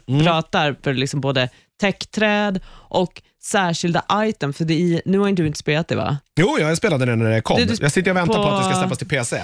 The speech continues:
Speaker 2: Just det, men du, och då kommer du ihåg alla så här särskilda vapen och
Speaker 1: Mm.
Speaker 2: sånt så här, eh, ett av de tidiga, då är det ju någon typ av cursed armor.
Speaker 1: Just det.
Speaker 2: Och det är en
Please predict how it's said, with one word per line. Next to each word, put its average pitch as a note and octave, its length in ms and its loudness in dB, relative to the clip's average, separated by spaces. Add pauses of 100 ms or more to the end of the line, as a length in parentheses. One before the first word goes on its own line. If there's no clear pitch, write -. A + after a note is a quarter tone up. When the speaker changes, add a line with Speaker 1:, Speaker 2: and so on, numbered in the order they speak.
(120)
Speaker 2:
Just G#3+ 160 -2
det, D#3+ 100 0
men F#3 160 0
du, G#3 160 -2
och A3 100 -2
då B3 120 0
kommer B3+ 200 -2
du A3 80 2
ihåg G3 580 -4 (300)
alla F3+ 340 0
så F3 120 -2
här C3+ 220 0
särskilda E3+ 840 -2
vapen D#3 960 -2
och - 80 -4
Speaker 1:
Mm. D3 200 4
Speaker 2:
sånt D3 180 0
så D#3 80 0
här, C3 200 0 (300)
eh, - 280 0
ett F#3+ 200 -4
av F3 60 -2
de E3+ 140 2
tidiga, E3 600 0
då F#3 180 0
är E3+ 120 2
det E3+ 100 0
ju C#3+ 160 0
någon C3+ 300 -2
typ - 180 -6
av B2+ 160 -8
cursed C#3 720 0
armor. G#3 600 -2 (220)
Speaker 1:
Just D3 200 4
det. G#2 80 0
Speaker 2:
Och G2 100 2
det A3 180 2
är - 20 0
en C4 140 -2